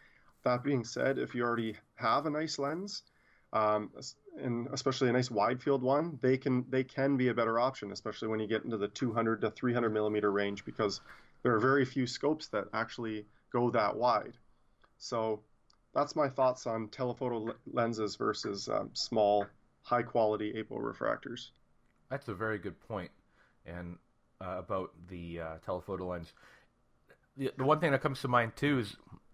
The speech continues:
Speaker 2: um, and, and I'm not, I'm not familiar enough with them to, to know myself. Maybe you can, you can tell me. Can you, is there a, like, a flattener that's available? You can put, like, I know you can get, um,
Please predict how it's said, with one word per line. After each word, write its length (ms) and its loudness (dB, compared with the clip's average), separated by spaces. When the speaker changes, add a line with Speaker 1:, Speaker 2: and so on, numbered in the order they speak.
Speaker 2:
um, 460 6
and, 160 -2
and 220 -4
I'm 140 4
not, 300 4
I'm 160 -4
not 280 0
familiar 260 0
enough 240 -2
with 100 -4
them 200 -10
to, 180 -4
to 100 -14
know 140 -2
myself. 400 -2
Maybe 180 -6
you 60 -4
can, 240 -8
you 100 -8
can 140 -10
tell 160 0
me. 160 -2
Can 140 -2
you, 100 -6
is 100 -2
there 140 10
a, 160 4
like, 140 -4
a 40 -8
flattener 540 6
that's 160 -6
available? 340 2
You 120 2
can 120 -8
put, 280 -2
like, 180 0
I 40 2
know 80 4
you 120 4
can 160 -4
get, 300 4
um, 460 0